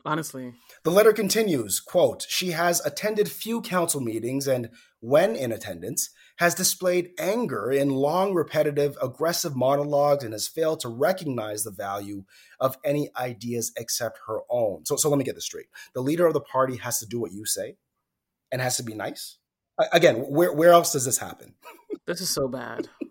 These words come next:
Speaker 2: The letter was so bad, so racist, and so sexist that Green M Ps and others disavowed it. These are the same people who were trying to come for her in this meeting.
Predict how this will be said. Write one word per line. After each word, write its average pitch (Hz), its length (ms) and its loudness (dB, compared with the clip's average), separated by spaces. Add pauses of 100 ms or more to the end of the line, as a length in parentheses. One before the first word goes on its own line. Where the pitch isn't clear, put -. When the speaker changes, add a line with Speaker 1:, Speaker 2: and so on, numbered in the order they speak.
(1040)
Speaker 2:
The 427 60 12
letter 480 280 12
was 440 200 12
so 285 260 12
bad, 226 380 10
so 220 320 10
racist, 196 520 6
and 156 120 2
so 170 200 6
sexist 156 580 2
that 143 200 2
Green 151 380 2
M 143 240 0
Ps 156 840 -2
and 135 180 0
others 120 600 0
disavowed 123 640 2
it. 92 60 -10
These 175 180 -2
are 170 40 -6
the 170 80 -2
same 208 340 0
people 202 340 -4
who 190 80 -8
were 196 140 2
trying 190 260 0
to 185 80 -6
come 202 260 0
for 190 280 2
her - 20 2
in 202 140 -4
this 202 180 2
meeting. 226 440 2